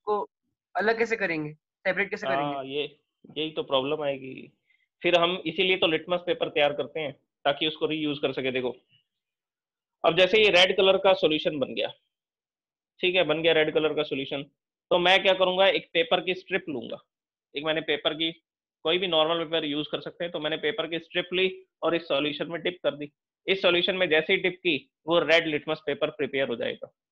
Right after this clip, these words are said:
Speaker 2: और दूसरी strip मैं इसमें ऐड करूंगा तो वो दूसरी strip बन जाएगी blue color की।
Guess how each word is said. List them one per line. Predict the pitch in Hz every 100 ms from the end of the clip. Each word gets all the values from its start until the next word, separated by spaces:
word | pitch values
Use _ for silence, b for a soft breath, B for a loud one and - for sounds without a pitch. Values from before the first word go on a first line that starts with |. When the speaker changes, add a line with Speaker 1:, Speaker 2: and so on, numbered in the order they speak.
| _ _ _ _ _ _ _
Speaker 2:
और | 151 185 202 - _ _ _ _ _ _ _ _ _ 135
दूसरी | 170 175 214
strip | 214 202 208
मैं | 196
इसमें | 170 - 202
ऐड | 185 185
करूंगा | 185 190 202 165 - _ _
तो | 175
वो | 175
दूसरी | 160 165 180
strip | 180 175
बन | 147 147
जाएगी | 143 131
blue | 120 170
color | 175 160
की। | 160